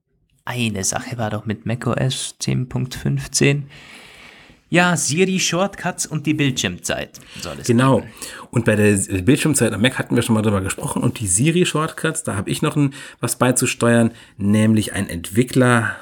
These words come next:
Speaker 2: hat festgestellt, dass eine App nicht mehr eingereicht werden konnte, weil die setzt das Funktionieren von Automator oder Automator, ich spreche es einfach deutsch aus, voraus. Und Automator ist so ein mac O S Werkzeug, das gibt's schon seit zehn Jahren. Damit kann man ohne große Programmierkenntnisse so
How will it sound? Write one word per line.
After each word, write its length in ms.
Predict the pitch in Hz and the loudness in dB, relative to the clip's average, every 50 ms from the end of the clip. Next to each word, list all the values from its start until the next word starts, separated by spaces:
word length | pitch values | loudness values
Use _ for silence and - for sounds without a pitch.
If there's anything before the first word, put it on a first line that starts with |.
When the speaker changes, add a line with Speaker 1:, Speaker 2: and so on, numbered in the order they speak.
| - | -10
Speaker 2:
hat 360 | - - 110 - - - - - _ _ - | -6 -6 -6 -6 -6 -8 -10 -10 _ _ -14
festgestellt, 640 | - - - - - - 123 - - 120 123 - - | -8 -6 -4 -4 -2 -2 -2 0 0 0 0 0 -2
dass 120 | 101 - | -4 -4
eine 220 | - - 90 90 76 | -4 -6 -4 -2 0
App 200 | 117 135 - 120 | -2 0 0 0
nicht 200 | 120 110 - - | 0 0 0 -2
mehr 100 | 98 90 | -2 0
eingereicht 460 | 104 117 117 110 104 107 92 - - | 2 4 4 2 2 0 -2 -2 0
werden 160 | 107 98 104 | 0 0 0
konnte, 420 | 101 - 101 101 101 - 104 90 85 | 0 0 0 0 2 2 0 0 0
weil 280 | 90 90 92 101 101 - - - - - - _ - - | -2 -2 -2 -2 -2 -4 -6 -14 -18 -20 -20 _ -10 -6
die 320 | 101 104 117 135 143 135 - - - _ _ _ _ _ - - - - - | -2 0 2 2 2 0 -2 -10 -20 _ _ _ _ _ -20 -20 -18 -10 -4
setzt 580 | 80 - 85 - - - - - - - - | 0 0 2 2 2 0 0 -2 -4 -6 -4
das 120 | 104 - - | 0 0 0
Funktionieren 540 | - 110 104 - - - 92 107 117 120 | 0 0 0 0 0 0 2 4 4 2
von 200 | 117 - - 98 - - _ - | 2 0 -2 -4 -4 -6 _ -4
Automator 840 | 92 101 104 - - 95 95 95 107 117 - - 90 85 82 - - - | -2 -2 -2 0 0 0 2 2 2 2 2 0 -2 -2 -2 -6 -10 -12
oder 340 | - - - - - - - | -16 -16 -14 -14 -16 -12 -10
Automator, 600 | - - - - 80 82 - - 165 - - 160 | -10 -8 -8 -8 -8 -6 -4 -4 -2 -2 -2 -2
ich 100 | 160 - | -2 -2
spreche 240 | - - - 82 82 | -2 0 0 0 -2
es 20 | |
einfach 200 | - - - - | -2 -2 -4 -6
deutsch 280 | - - - - - - | -4 -6 -8 -6 -6 -6
aus, 180 | - - - - | -6 -4 -4 -4
voraus. 480 | - - - - 80 80 80 - - | -4 -4 -4 -4 -4 -2 0 0 -2
Und 120 | 85 82 - | -2 -2 -4
Automator 680 | 113 110 - - 90 98 110 117 - - 135 135 131 - - - - - - - - | -4 -4 -2 0 0 0 0 0 2 4 2 2 2 -2 -10 -16 -16 -18 -20 -12 -4
ist 180 | - 120 107 - | 0 2 4 4
so 80 | - | 2
ein 160 | 85 82 92 95 | 2 0 0 0
mac 160 | 120 127 - | 0 2 2
O 40 | - | 2
S 200 | 131 131 - - | 0 0 2 2
Werkzeug, 400 | 123 123 - - - 127 120 120 | 0 0 0 2 2 2 2 2
das 200 | - 92 - - | 0 -4 -4 -4
gibt's 200 | - 104 - - | -6 -4 -2 -2
schon 160 | - 104 92 | 0 0 -2
seit 200 | 85 82 82 85 | -2 -4 -4 -4
zehn 200 | - - - - | -6 -6 -6 -6
Jahren. 300 | 92 98 113 127 143 156 | -4 -2 0 0 0 2
Damit 300 | 139 117 113 113 - - | 2 2 2 2 0 -2
kann 260 | - - 104 107 117 | -6 -2 2 4 4
man 160 | 117 107 101 90 | 4 4 2 2
ohne 220 | - 117 117 110 | 2 2 2 2
große 260 | 95 104 104 98 95 | 0 0 -4 -4 -4
Programmierkenntnisse 800 | 87 92 90 87 92 117 131 127 - - 110 - 107 101 - 98 | -6 -4 -2 0 2 2 2 2 0 -2 -2 -2 -2 -2 -2 -2
so 540 | 92 92 98 95 95 95 95 92 92 87 - | -2 -2 -2 0 0 0 0 0 -2 -2 -6